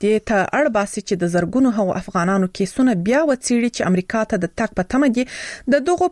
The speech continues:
پناه غوښتونکو له پراخ هرکلي سره مخامخ سوی دی. یو شمیر هغه افغانانو چې د پاکستان په ګډون په بېلابېلو هیوادونو کې میشت دي، ازادي راډیو ته ویل چې هیله لري د تګ پروسه یې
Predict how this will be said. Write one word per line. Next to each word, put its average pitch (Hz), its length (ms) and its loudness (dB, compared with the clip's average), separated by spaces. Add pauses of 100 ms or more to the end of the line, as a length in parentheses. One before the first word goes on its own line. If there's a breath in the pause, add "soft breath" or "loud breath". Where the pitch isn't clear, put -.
پناه 208 260 2
غوښتونکو 269 480 -2
له 190 60 2 (180)
پراخ 247 320 -2
هرکلي 185 420 0
سره 180 240 -2
مخامخ 165 400 -2
سوی 170 300 0
دی. 127 80 0 (560 loud breath)
یو 302 80 2 (100)
شمیر 302 300 2
هغه 240 260 0
افغانانو 247 480 0
چې 190 160 -2
د 185 140 -4
پاکستان 254 560 -2
په 185 100 -4
ګډون 190 340 2
په 190 140 0
بېلابېلو 180 480 0
هیوادونو 175 480 2
کې 185 180 2
میشت - 360 -2
دي، 269 60 2 (440 loud breath)
ازادي 254 360 2
راډیو 294 240 0 (120)
ته 214 160 4
ویل 277 180 2
چې 269 380 0
هیله 269 260 4
لري 214 260 2
د 175 80 0 (100)
تګ 226 240 -4
پروسه 180 340 -2
یې 180 60 2